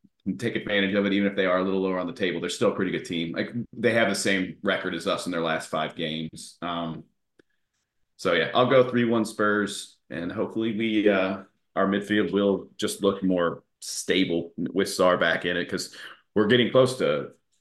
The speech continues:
having our, our, Bissouma's still not out. Like, I can't, I, I didn't even check the time for that. I know Son won't be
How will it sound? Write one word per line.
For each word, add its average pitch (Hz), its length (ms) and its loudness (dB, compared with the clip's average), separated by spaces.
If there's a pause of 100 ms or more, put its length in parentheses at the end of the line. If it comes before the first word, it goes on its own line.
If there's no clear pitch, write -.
(100)
having 87 260 -4
our, 73 320 -2
our, 71 360 -2
Bissouma's 135 340 2
still 92 160 0
not 90 240 -4
out. - 320 -4
Like, - 280 -2
I 92 80 0
can't, - 360 -2
I, 76 60 -6
I 87 60 -2
didn't 104 280 2
even 104 140 0
check - 240 -2
the 110 80 -10
time 87 260 -6
for 87 80 -6
that. 87 140 0
I 87 60 -2
know 110 120 0
Son 104 380 0
won't 82 160 -6
be 76 100 -6